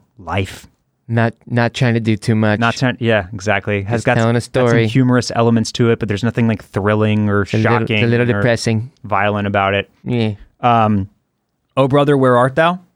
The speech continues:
Speaker 2: That was a great movie, man.
Speaker 1: Yeah.
Speaker 2: Love
Speaker 1: And
Speaker 2: that one.
Speaker 1: Clooney is obviously a regular in the Coen Brothers films as well.
Speaker 2: Mm-hmm,
Speaker 1: Uh,
Speaker 2: mm-hmm,
Speaker 1: I'm,
Speaker 2: mm-hmm.
Speaker 1: I'm, I'm not gonna put Burn After Reading in my top five, but it's also very good.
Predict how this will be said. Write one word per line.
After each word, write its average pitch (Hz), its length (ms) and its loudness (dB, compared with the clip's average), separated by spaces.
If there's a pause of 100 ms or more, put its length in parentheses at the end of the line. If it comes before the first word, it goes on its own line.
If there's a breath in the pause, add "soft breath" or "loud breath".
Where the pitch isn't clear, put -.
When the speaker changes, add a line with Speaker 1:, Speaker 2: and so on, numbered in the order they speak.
Speaker 2:
That - 80 -2
was 147 80 2
a 123 40 0
great 131 280 2
movie, 117 300 2
man. 104 400 2 (140)
Speaker 1:
Yeah. 113 240 -2 (420)
Speaker 2:
Love 131 140 0
Speaker 1:
And 139 80 2
Speaker 2:
that 110 140 4
one. 98 180 0 (180)
Speaker 1:
Clooney 165 320 0
is 139 120 0
obviously 139 380 0
a 127 60 2
regular 123 460 2
in 120 460 0
the 113 80 0
Coen 120 260 0
Brothers 123 460 -2
films 131 640 -2 (180)
as 113 160 -6
well. 123 360 0 (160)
Speaker 2:
Mm-hmm, 117 500 -4
Speaker 1:
Uh, 107 180 2
Speaker 2:
mm-hmm, - 360 -10
Speaker 1:
I'm, 120 260 -2
Speaker 2:
mm-hmm. 110 100 -12
Speaker 1:
I'm, 117 240 -4
I'm 127 120 2
not 123 140 0
gonna 120 160 -2
put 123 240 -2
Burn 123 160 2
After 123 220 -2
Reading 123 220 0
in 123 60 0
my 120 100 0
top 123 200 -2
five, 123 340 -2
but 107 120 -6
it's - 100 -6
also 104 200 -4
very 95 180 -4
good. 117 340 -2